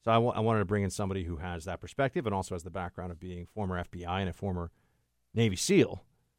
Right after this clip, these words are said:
So I think that you, uh, will wanna hear what Jonathan has to say. I know a lot of you are proponents of arming security guards at schools.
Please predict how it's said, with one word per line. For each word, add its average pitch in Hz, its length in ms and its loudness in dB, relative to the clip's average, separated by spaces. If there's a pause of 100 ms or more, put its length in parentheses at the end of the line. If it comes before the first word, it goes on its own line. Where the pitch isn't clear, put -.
(220)
So 92 540 0
I 82 100 -8
think 98 280 -8
that - 220 -12
you, 90 300 -10
uh, 87 60 -10
will 90 140 -8
wanna 90 200 -2
hear 87 180 -8
what 87 160 -10
Jonathan 90 460 -12
has 87 160 -16
to - 80 -20
say. 127 160 0
I 113 140 2
know 117 100 6
a 104 40 4
lot 113 220 6
of 98 100 -2
you 98 420 -6
are 90 380 -4 (420)
proponents 113 760 -2
of 90 380 0
arming 104 380 0
security 101 500 -6
guards 95 600 0
at 92 200 -10
schools. 123 540 -4